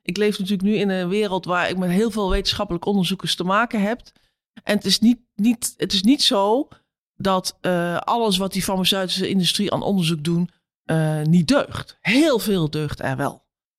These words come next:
Ja, dat is misschien een beetje gek, maar dat is toch echt zo. Dus in die zin, eh, eh, ja, heb ik toch wel een beetje andere kijk op de wereld gekregen wat dat betreft. Eh, zeg ik niet van, eh, eh, eh, slagen keurt zijn eigen vlees en al het onderzoek van de farmaceutische industrie.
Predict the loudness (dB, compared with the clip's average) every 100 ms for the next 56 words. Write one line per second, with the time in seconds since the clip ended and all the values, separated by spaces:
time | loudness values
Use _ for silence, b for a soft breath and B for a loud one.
0 | _ -4 -4 -6 -4 -2 -2 0 -2 -2
1 | -4 -4 -4 -2 -4 -2 -2 -2 -2 -4
2 | -2 0 -2 -4 B B B 0 2 4
3 | 4 4 2 -2 -2 -2 0 -2 -2 -4
4 | -4 -2 0 0 -2 -4 -6 -6 -4 -2
5 | 0 0 -2 -2 0 2 2 0 -2 -2
6 | -2 -2 0 0 0 -4 -6 -4 -4 -4
7 | -6 -6 -6 -4 -4 -6 -12 -18 b b
8 | _ _ 0 0 2 2 0 -2 0 0
9 | 0 0 0 0 -2 -2 -2 -2 -2 -2
10 | -6 -8 _ _ _ _ -2 0 2 0
11 | -2 -4 -2 0 -2 -4 -6 -4 -2 0
12 | 0 0 -2 -2 0 0 0 -4 -4 -2
13 | -2 -2 -2 -2 -2 -2 -2